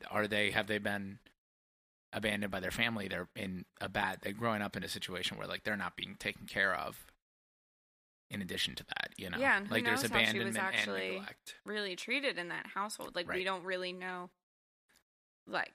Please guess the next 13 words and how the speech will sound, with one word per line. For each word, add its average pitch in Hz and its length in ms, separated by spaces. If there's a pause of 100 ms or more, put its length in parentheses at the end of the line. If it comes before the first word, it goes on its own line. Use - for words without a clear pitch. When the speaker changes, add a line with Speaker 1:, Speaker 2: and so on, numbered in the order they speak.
Speaker 2:
what, 175 400 (500)
like, 196 240
we'll 180 140
never 170 360
know 214 220
what's 233 440
true 262 360
and 247 180
what 240 160
isn't, 247 440
but, 190 160
like, 185 220
Speaker 1:
Correct. - 60